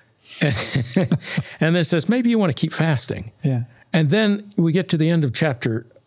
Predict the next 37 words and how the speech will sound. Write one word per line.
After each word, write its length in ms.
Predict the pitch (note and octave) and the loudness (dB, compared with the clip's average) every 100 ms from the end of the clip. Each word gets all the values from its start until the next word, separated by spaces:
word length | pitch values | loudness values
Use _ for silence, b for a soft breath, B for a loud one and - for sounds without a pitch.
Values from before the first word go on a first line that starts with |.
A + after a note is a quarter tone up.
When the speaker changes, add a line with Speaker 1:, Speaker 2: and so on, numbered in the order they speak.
| - | 0
Speaker 1:
eight 500 | F#3+ B2 - - - - - | 0 0 -4 -10 -12 -12 -8
of 100 | G2+ | -4
Zechariah. 560 | G2+ - G2+ E2 D2+ G2+ - | -4 -4 -4 -2 -4 -6 -4
Chapter 300 | D3+ B2 C#3+ | -4 0 0
eight 160 | D#3+ D3+ | 0 0
nineteen, 640 | C3+ B2 - D3 A#2+ A2 | -2 -2 -2 0 0 -2
the 80 | A2+ | -4
prophet 420 | G#2 D3+ B2+ B2+ | -2 -2 -2 -4
says, 300 | - C#3 G#2 B B B B B B _ - | -2 -2 -2 B B B B B B _ -2
"The 380 | D3+ D3 C3+ - | 0 2 0 -6
fasts 680 | - - E3+ D3 - - | -4 0 0 0 -2 -4
of 160 | - C3 | -2 -2
the 80 | A#2 | -2
fourth 400 | - F3+ E3+ E3 | 0 0 0 0
month, 260 | D3+ D3 | 0 0
the 80 | - | -4
fifth 320 | C3 E3+ B2+ | -2 -2 0
month, 220 | D3+ C3+ A#2+ | -2 0 -2
the 60 | |
seventh 320 | B2 D3 C3+ - | -2 -2 0 -2
month, 200 | C3 B2 | -2 0
and 140 | A2+ | -2
the 40 | |
tenth 340 | G#2 D3 C3 - | -2 -2 -2 -2
month 180 | A#2+ A2 | -2 -2
will 320 | A#2 F3+ F#3+ | 0 0 0
become 540 | F3+ - D3+ D3 C#3 | -2 -2 0 0 2
days 280 | C#3+ C#3+ C3+ | 2 0 0
of 100 | B2+ | -2
feasting 480 | - D#3 C3+ D3 B2+ | 0 -2 0 -2 0
and 180 | A#2+ A#2 | 0 0
rejoicing 640 | A2+ A#2 C3 A#2+ - A2 G#2 B B | 0 0 0 0 0 -2 -4 B B
for 300 | - C#3 C3 | -2 0 0
the 100 | A#2+ | 0
house 320 | G#2 G#2+ F#2+ | 0 0 -2
of 80 | G#2 | -2
Judah." 320 | - A#2 - | -2 -2 -4